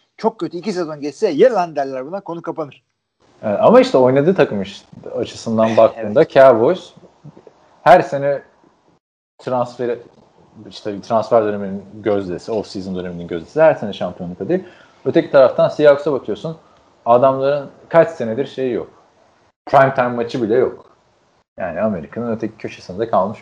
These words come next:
Speaker 2: bir organizasyon gibi geliyor insanlara.
Speaker 1: Evet, yani bu, e, Pete Carroll ve Russell Wilson zamanı olmasa Seattle Seahawks'ı unut gitsin, ne önemi var? Bir kere işte New England'a karşı mı eşeğe çıkmışlardı Super Bowl'a Matt Hasselbeck'le.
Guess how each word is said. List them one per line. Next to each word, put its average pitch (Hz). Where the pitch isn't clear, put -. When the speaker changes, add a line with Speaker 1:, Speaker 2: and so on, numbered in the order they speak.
Speaker 2:
bir -
organizasyon 110
gibi 90
geliyor 73
insanlara. 87
Speaker 1:
Evet, 104
yani 147
bu, 165
e, 151
Pete 139
Carroll 180
ve 139
Russell 139
Wilson 165
zamanı 147
olmasa 170
Seattle 269
Seahawks'ı 240
unut 302
gitsin, 190
ne 254
önemi 330
var? 135
Bir 247
kere 208
işte 196
New 190
England'a 190
karşı 180
mı 170
eşeğe 170
çıkmışlardı 123
Super 139
Bowl'a 123
Matt 135
Hasselbeck'le. 127